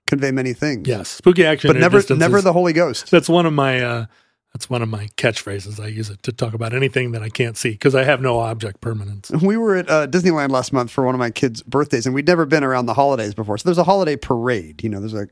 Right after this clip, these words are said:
Speaker 1: a, and they say holiday, and that does mean there's a place where you can, uh, there, you know, we walked by a klezmer band playing, I'm sure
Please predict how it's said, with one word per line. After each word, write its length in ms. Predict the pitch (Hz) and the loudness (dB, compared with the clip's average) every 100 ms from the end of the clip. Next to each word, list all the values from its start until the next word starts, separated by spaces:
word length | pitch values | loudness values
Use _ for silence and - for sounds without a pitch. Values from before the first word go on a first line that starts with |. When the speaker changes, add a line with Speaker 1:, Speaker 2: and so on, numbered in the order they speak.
| 98 | -12
Speaker 1:
a, 80 | - _ _ _ _ | -14 _ _ _ _
and 120 | 160 | 2
they 80 | 202 | 2
say 160 | 226 226 | 4 4
holiday, 420 | 165 151 127 107 | 4 2 0 -2
and 120 | 131 | -2
that 100 | 147 | 0
does 180 | 160 175 | 2 2
mean 200 | 160 147 | 2 0
there's 180 | 135 127 | 0 -2
a 60 | 127 | -2
place 320 | 139 131 - | 0 0 0
where 80 | 123 | -2
you 160 | 113 | -2
can, 320 | - 107 95 - _ _ _ _ _ _ - | -4 -4 -6 -10 _ _ _ _ _ _ -8
uh, 60 | 135 | -4
there, 160 | 147 | -2
you 120 | - | 0
know, 120 | 147 131 | 2 2
we 160 | 147 | 2
walked 220 | 165 156 | 2 2
by 120 | 160 135 | 2 2
a 60 | |
klezmer 400 | - 156 143 147 | 2 2 2 0
band 340 | 139 131 131 - | 0 0 -2 0
playing, 320 | 143 127 120 | 0 2 0
I'm 100 | 117 | -4
sure 640 | 113 - - 208 135 110 | -4 -4 -2 0 -2 -4